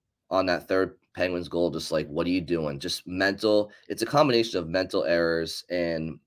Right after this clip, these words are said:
and a lack of, I think, physicality. Um,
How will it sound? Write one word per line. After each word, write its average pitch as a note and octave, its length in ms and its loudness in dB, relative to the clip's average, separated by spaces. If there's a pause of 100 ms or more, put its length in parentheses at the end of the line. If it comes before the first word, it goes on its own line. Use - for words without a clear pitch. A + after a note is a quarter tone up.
and F#2+ 100 -4
a F2+ 60 2
lack F2 280 2
of, F2+ 100 0
I E2+ 80 2
think, E2+ 200 -4
physicality. F2 840 -2 (580)
Um, F2 540 0